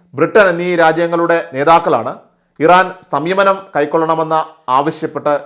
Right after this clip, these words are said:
രംഗത്ത് വന്നത്. ഇതിനിടയിലും ഗാസയിൽ നൂറുകണക്കിന് ഫലസ്തീനികളെ കൊന്നു തള്ളുകയാണ് അധിനിവേശ സേന.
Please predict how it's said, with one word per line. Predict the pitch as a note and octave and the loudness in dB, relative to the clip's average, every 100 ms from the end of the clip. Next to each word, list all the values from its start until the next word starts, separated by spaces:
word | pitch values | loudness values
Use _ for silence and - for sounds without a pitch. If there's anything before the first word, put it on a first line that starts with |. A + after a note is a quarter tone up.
| - _ _ - | -12 _ _ -4
രംഗത്ത് | C#3 D3+ D3 | 0 0 -2
വന്നത്. | - - _ _ _ - | -12 -20 _ _ _ -4
ഇതിനിടയിലും | F3+ G#3 G#3+ G#3+ G#3 B3+ - _ _ | 0 4 6 6 2 -4 -18 _ _
ഗാസയിൽ | B2 C#3 F3 F#3+ A3+ G#3 G#3 - | 0 4 4 4 2 2 -2 -8
നൂറുകണക്കിന് | C#3 E3+ G#3+ G#3 F#3 F#3 F3+ | -6 0 2 2 0 -2 -2
ഫലസ്തീനികളെ | D#3+ E3 F#3+ F#3 F3+ F3 F3 - | 0 -2 -2 -4 0 0 -2 -4
കൊന്നു | D3+ F3+ | -4 0
തള്ളുകയാണ് | E3+ D#3+ D#3+ C3 A2 F3+ _ _ _ | 0 2 0 -2 -4 -10 _ _ _
അധിനിവേശ | C3+ E3+ E3+ E3+ E3 E3 - | -6 -4 0 2 2 0 -6
സേന. | - B2 G2+ | -8 -12 -12